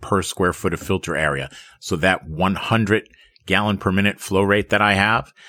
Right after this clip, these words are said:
I would need a one hundred square foot filter. That's what I would need in that scenario. If it's in a commercial application, it's a little bit different. Here, I'm only permitted point three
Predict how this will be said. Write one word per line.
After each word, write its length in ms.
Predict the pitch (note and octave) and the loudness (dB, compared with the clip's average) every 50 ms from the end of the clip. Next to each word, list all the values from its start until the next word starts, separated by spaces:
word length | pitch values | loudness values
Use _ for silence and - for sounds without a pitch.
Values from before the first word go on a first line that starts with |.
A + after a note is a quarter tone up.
| - - - - | -20 -18 -8 -2
I 120 | F2+ F2+ | 0 2
would 160 | F2+ F#2+ E2+ | 4 4 2
need 320 | E2+ F#2 F#2 F#2+ F#2 E2+ - - - - | 2 2 2 2 0 -2 -6 -14 -8 -2
a 100 | F2 F2 | 0 0
one 240 | E2 D#2+ F2 F#2+ G2 | 2 2 0 0 0
hundred 380 | - G2+ G2 F2+ G2 F#2+ - | 0 0 0 0 0 -2 -4
square 340 | - - - - F#2 F2+ F2+ | -12 -14 -6 -2 0 2 2
foot 300 | E2+ - - G2 - - | 0 0 -2 -2 -2 -4
filter. 500 | - - - G2 F2 E2 - D#2+ D2+ C#2+ _ - - - - _ - | -12 -10 -4 -4 -4 -2 -4 -6 -8 -8 _ -16 -20 -20 -20 _ -8
That's 380 | D#2+ F#2+ F#2 F2 - - - - _ _ | 0 0 0 0 0 -6 -10 -10 _ _
what 200 | - - F#2 F2+ | -8 -2 0 2
I 60 | E2+ E2+ | 2 4
would 200 | E2 F2 D#2 E2+ | 2 0 -2 0
need 340 | F2 F2+ F2 E2+ E2+ E2 _ _ _ _ _ _ _ _ _ - | -2 0 0 0 -2 -4 _ _ _ _ _ _ _ _ _ -8
in 140 | F2+ F2 E2+ | -6 -4 -2
that 180 | E2+ E2 - | -2 -2 -2
scenario. 520 | - - - F2 G2 A2+ G#2+ F2+ D#2 C#2+ C#2+ - - - - _ | -4 -6 -2 2 2 2 2 2 0 -2 -6 -10 -18 -20 -14 _
If 240 | - G2+ F#2+ - - - | -2 -2 -2 -2 -8 -2
it's 320 | - G2+ G2 F#2+ - - | 0 0 0 0 -4 -2
in 100 | G#2 G2+ | 0 0
a 60 | F#2+ F2 | 0 0
commercial 520 | - G#2+ G2 G2+ A2 G#2+ - A2 G#2+ A2+ | 0 0 0 2 2 0 0 0 2 2
application, 640 | A2+ A2 - - - - A2 A2 G#2 - - A#2 G#2+ - | 2 2 0 -4 -4 0 0 0 0 0 -2 -4 -4 -6
it's 160 | G2+ - - | -8 -6 -4
a 40 | F#2 | -2
little 220 | F#2 F#2+ F#2 F2+ | 0 2 2 2
bit 200 | F2 F#2 E2+ - | 2 0 -2 0
different. 380 | - F#2+ E2+ - E2 D2+ C#2 - _ - - _ _ | -2 -2 -2 -2 -4 -10 -10 -12 _ -20 -20 _ _
Here, 540 | _ - - G#2+ A2 B2+ C3 C3+ C#3 C3+ - | _ -8 -2 0 2 4 6 6 4 4 2
I'm 220 | - G2+ G2+ F#2+ | 2 0 0 0
only 380 | F2+ E2 F#2+ G2 G2+ G#2+ A2 A2 | -2 -2 -2 0 2 2 2 0
permitted 640 | G2+ - - G2+ F#2 F#2 F#2+ F#2+ F#2+ F2+ E2+ - _ - | 0 -2 -2 -2 0 2 2 2 2 0 -2 -4 _ -10
point 540 | F#2 F2 - G2+ G2+ A2+ A#2 - - - - _ _ - | -8 -4 0 0 0 0 0 -4 -10 -20 -20 _ _ -20
three 520 | - - - F#2 F#2+ F#2+ F#2+ F#2+ G2+ G2 | -14 -6 -2 0 2 2 2 0 -2 -6